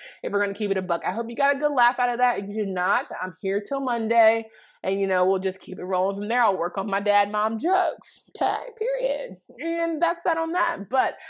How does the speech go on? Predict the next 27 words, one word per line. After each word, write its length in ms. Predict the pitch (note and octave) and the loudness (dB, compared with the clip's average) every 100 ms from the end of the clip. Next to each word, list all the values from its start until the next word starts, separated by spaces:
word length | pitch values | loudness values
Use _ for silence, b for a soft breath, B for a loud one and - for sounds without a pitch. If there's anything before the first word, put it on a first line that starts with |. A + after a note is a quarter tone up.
| B | B
as 140 | - D#4 | 0 2
I 80 | D4+ | 6
wrap 180 | D#4+ | 6
up 140 | D#4+ D4 | 6 0
today's 360 | C#4+ C#4 C#4+ | 0 2 2
show, 440 | - C4 C4 C4+ C#4 B B B | -2 2 4 2 0 B B B
I 180 | G#3 A#3 | 2 2
will 160 | B3 | 0
speak 320 | B3 - A#3+ - | -4 -6 -10 -4
to 60 | |
you 60 | B3 | 0
guys 280 | A#3+ A3+ A3+ | 4 4 2
on 280 | G#3+ G#3 F#3+ | -2 -2 0
Monday, 320 | F#3 G#3 A#3 | 0 2 0
which 160 | B3+ G3 | 0 -2
is 80 | |
the 100 | F3+ | -4
day 340 | F3 E3+ F#3 G#3 | -6 2 4 4
before 560 | G#3+ G3+ F#3 G3 G3+ A3 | 0 -4 0 2 2 0
<laughs> 420 | G#3+ - - - | -6 -12 -20 -10
the 160 | G3+ | -4
most 200 | G3 F#3+ | -2 0
important 440 | F#3+ F#3 G#3 F#3+ G#3+ | -2 -2 -2 0 0
day 180 | A3 E3+ | 0 0
of 140 | F#3 | 0
our 180 | F3 C#3+ | 0 2
lives. 640 | F3 A#3 G4+ G#4 A4+ - | 4 4 4 0 -6 -16